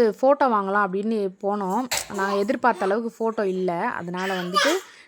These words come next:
நான் வெளியில போய் வாங்கிக்கலான்னு வந்தாச்சு ஃப்ரெண்ட்ஸ். இப்ப வந்துட்டு பிரசாதம் வாங்கலாம் அப்படின்னு சொல்லிட்டு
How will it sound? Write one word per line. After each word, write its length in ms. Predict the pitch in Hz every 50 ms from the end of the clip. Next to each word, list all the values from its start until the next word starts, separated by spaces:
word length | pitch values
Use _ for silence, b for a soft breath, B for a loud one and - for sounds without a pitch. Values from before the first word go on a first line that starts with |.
| _ -
நான் 160 | 202 185 180
வெளியில 280 | 185 196 220 226 220 202
போய் 200 | 190 190 190 196
வாங்கிக்கலான்னு 560 | 190 180 180 180 175 185 175 175 175 185 202
வந்தாச்சு 420 | 202 185 170 170 175 175 170 - 185
ஃப்ரெண்ட்ஸ். 320 | - 170 170 170 170 - b b b b b b b _ -
இப்ப 340 | 208 208 185 - 240 220 208
வந்துட்டு 340 | 190 190 190 185 269 285 285
பிரசாதம் 560 | 269 - 214 196 190 - 226 220 214 214 190
வாங்கலாம் 440 | 185 180 175 175 175 180 185 190 185
அப்படின்னு 280 | 175 165 170 165 175 175
சொல்லிட்டு 480 | 170 - 185 175 175 175 175 - 285